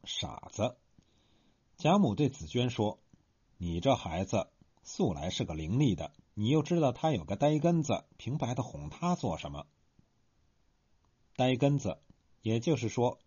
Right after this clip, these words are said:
他这个呆病，就如林黛玉的咳嗽、薛宝钗的内热一样，是胎里带来的病，根本别想治好。黛玉心中暗叹，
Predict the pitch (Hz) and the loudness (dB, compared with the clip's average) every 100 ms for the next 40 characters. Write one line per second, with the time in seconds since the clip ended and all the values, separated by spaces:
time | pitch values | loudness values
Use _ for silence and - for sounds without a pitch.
0 | - - 127 131 - 139 156 165 165 - | -14 -2 0 0 -2 0 2 4 2 0
1 | _ _ _ _ - 160 131 113 101 131 | _ _ _ _ -4 2 4 4 4 2
2 | 190 160 120 85 - - 135 - 147 - | 2 2 2 0 -8 -4 -2 0 -4 -6
3 | _ _ _ _ _ - 135 123 - 123 | _ _ _ _ _ -4 -2 -2 -2 -2
4 | 120 139 180 117 185 85 76 71 - _ | 0 2 2 4 2 0 -4 -10 -14 _
5 | - 90 - 165 170 98 71 110 71 69 | -12 -12 -4 0 0 0 -4 -6 -6 -8
6 | 73 80 92 - _ _ - - _ 160 | -8 -6 -6 -8 _ _ -20 -20 _ 2
7 | 165 120 73 73 123 180 - 76 82 - | 2 2 -2 0 0 0 -2 -8 -10 -10
8 | - - _ _ _ _ - - - - | -12 -12 _ _ _ _ -20 -20 -20 -20
9 | - 139 131 117 - 143 139 147 123 82 | 0 4 4 4 2 2 2 2 0 0
10 | 101 - | -4 -6